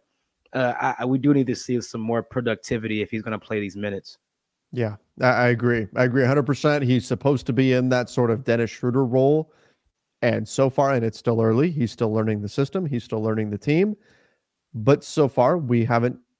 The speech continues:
Speaker 2: gotten what we would have hoped for. Maybe that'll change, and hopefully it does real soon. Uh, if not, Skylar Mays time. Let's go. <laughs>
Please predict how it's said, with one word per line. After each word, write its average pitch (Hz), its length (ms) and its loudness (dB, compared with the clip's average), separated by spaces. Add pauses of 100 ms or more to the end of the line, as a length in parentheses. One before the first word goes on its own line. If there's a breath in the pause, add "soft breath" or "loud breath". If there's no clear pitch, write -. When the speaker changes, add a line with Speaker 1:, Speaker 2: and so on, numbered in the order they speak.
(500)
Speaker 2:
gotten 127 300 2
what 131 100 0
we 143 100 2
would 143 140 2
have 143 80 2
hoped 165 180 -2
for. 104 200 -8 (400)
Maybe 110 340 2
that'll 120 220 4
change, 156 360 -2
and 117 80 -4
hopefully 120 320 0
it 120 80 0
does 127 380 2 (720)
real 151 180 6
soon. 135 360 2 (500)
Uh, 120 340 6
if 127 180 4
not, 208 360 4 (1120)
Skylar 190 460 6
Mays 160 320 4
time. 107 420 -2 (140)
Let's 131 220 0
go. - 140 -10
<laughs> - 60 -10